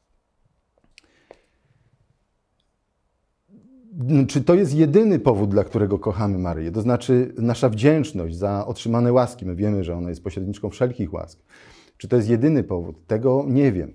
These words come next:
Dlaczego kochamy Maryję? No, trudno jest mi się wypowiadać za, za, za wszystkich naszych rodaków. No wiadomo, są tacy, którzy nie kochają zupełnie, mają, y, są, i Maryja jest im obojętna, nawet czasami są wrodzy całej naszej religii, więc również,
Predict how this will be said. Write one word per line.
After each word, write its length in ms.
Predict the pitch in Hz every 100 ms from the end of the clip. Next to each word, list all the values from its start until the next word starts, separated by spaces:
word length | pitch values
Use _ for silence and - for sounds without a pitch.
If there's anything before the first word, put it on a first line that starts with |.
| -
Dlaczego 440 | 98 - 165 139
kochamy 320 | 87 87 87
Maryję? 380 | 82 76 73 - - _ -
No, 100 | 104 120 117
trudno 240 | 131 131
jest 140 | 135 123
mi 80 | 131
się 120 | 120
wypowiadać 480 | 107 120 127 117 104
za, 240 | 104 101
za, 220 | 104 98
za 220 | 98 98
wszystkich 320 | 92 107 - 101
naszych 280 | 95 113
rodaków. 380 | 101 117 151 104
No 60 | 87
wiadomo, 340 | 92 101 90
są 160 | 85 80
tacy, 240 | 85 90
którzy 220 | 87 92
nie 120 | 107 120
kochają 360 | 98 87 80
zupełnie, 380 | 82 95 123 98
mają, 240 | 78 80 85 _ - - -
y, 460 | 90 90 85 87 85
są, 140 | 95
i 160 | 92 90
Maryja 320 | 87 92 92
jest 120 | 87
im 80 | 98
obojętna, 480 | 87 107 135 131 87
nawet 160 | 82
czasami 280 | 80 87 95
są 200 | 98 92 - _ -
wrodzy 360 | 87 113 123 95
całej 260 | 87 90
naszej 260 | 87 90 92
religii, 340 | 92 135 127
więc 180 | 101 90
również, 440 | 113 127 127 -